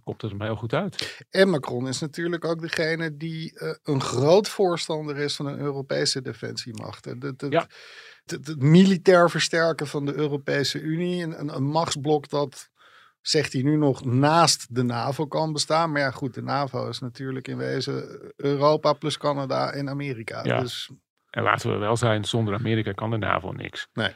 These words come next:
Speaker 1: Dus dat Europese leger, ja,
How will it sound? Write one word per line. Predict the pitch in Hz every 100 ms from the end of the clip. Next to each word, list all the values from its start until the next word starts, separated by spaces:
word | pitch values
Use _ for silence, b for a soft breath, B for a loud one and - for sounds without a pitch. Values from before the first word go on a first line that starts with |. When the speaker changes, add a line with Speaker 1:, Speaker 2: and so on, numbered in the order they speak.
| B B _
Speaker 1:
Dus | 110
dat | - 104
Europese | 117 117 113 113 110 110
leger, | 120 135 - 110 127 - _ _ _ _ -
ja, | 143 120 110